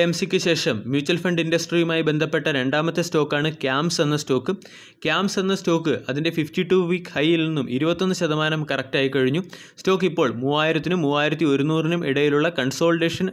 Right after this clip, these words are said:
റേഞ്ചിലാണ്. അതായത് ഈ സ്റ്റോക്ക് നമ്മൾ സംസാരിക്കുകയാണെങ്കിൽ technically oversold കാറ്റഗറിയിലേക്ക് എത്തിയിട്ടില്ല.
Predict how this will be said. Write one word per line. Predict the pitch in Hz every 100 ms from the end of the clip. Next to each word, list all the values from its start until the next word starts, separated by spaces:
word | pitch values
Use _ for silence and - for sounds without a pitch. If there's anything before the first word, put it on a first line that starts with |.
| -
റേഞ്ചിലാണ്. | 127 127 123 110 113 127 - - - - -
അതായത് | 165 170 160 123 -
ഈ | 170
സ്റ്റോക്ക് | 170 156 165 165
നമ്മൾ | 160 147
സംസാരിക്കുകയാണെങ്കിൽ | 139 151 151 156 156 147 147 143 107
technically | 113 127 160 160 190 - 131
oversold | 143 156 165 156 156
കാറ്റഗറിയിലേക്ക് | 139 139 147 147 151 147 147
എത്തിയിട്ടില്ല. | 123 147 151 143